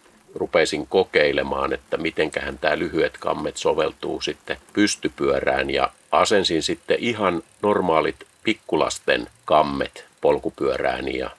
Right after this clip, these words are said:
satakaksi milliset kammet ja niillä mä oon nyt polkenut arkipäivät ja olen hyvin tyytyväinen. Pystypyörässähän se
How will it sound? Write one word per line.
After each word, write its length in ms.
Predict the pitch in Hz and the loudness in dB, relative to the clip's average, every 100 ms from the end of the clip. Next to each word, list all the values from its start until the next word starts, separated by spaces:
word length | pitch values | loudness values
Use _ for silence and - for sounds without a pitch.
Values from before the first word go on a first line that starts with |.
| _ _ | _ _
satakaksi 640 | - 92 98 - 104 - - | -2 0 0 4 2 2 -4
milliset 480 | 58 60 55 - - | -4 -4 -4 -6 -6
kammet 400 | - 64 65 - - | -4 -4 -4 -10 -10
ja 140 | - - _ _ _ _ | -12 -12 _ _ _ _
niillä 320 | 185 226 80 69 | 0 2 2 0
mä 160 | 69 | 0
oon 120 | 85 | -2
nyt 120 | 87 - | -2 -4
polkenut 560 | - 78 67 73 67 64 - _ _ - | 2 2 2 0 0 -6 -10 _ _ 0
arkipäivät 680 | 80 - - 73 67 67 64 - | 0 0 -4 -4 -4 -4 -8 -12
ja 100 | - _ - | -12 _ -4
olen 260 | 78 73 | -2 0
hyvin 280 | 90 98 69 | 0 0 0
tyytyväinen. 680 | 71 67 - 64 - - - _ _ _ _ _ _ _ _ | -4 -6 -6 -8 -8 -8 -16 _ _ _ _ _ _ _ _
Pystypyörässähän 880 | - 113 - - 82 76 - 73 76 | 0 0 0 2 4 4 0 0 0
se 300 | 71 71 67 | 0 0 -2